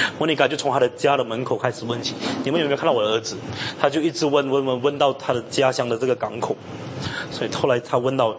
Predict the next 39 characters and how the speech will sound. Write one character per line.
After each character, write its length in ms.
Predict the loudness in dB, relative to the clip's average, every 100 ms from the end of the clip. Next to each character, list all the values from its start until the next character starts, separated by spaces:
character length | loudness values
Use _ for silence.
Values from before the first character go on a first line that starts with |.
| -4
有 100 | -2
一 80 | 2
个 100 | 2
年 160 | 2
轻 140 | -2 -2
人 100 | 0
叫 80 |
做 80 | 0
奥 120 | 2
古 120 | 0 0
斯 120 | -2
丁， 120 | -2
真 240 | 2 2 4
的 100 | 2
坐 180 | 4 0
船 220 | 2 -2
去 80 | 0
到 100 | 0
了 80 | -2
米 80 | -6
兰。 100 | -6 -8 -10 -14 -14 -14 -12 -8 -6 -6 -4
所 140 | 0
以 20 | 2
她 240 | 6 6
再 220 | 8 4
一 100 | 4
次 140 | 2 0
去 120 | 2
到 120 | 2
米 120 | 0 -8
兰， 100 | -10 -8 -8 0
所 100 | 2
以 0 |
她 100 | 2
真 160 | 2
的 60 | 0
一 80 | 2
个 140 | 2
人 340 | 2 0 -4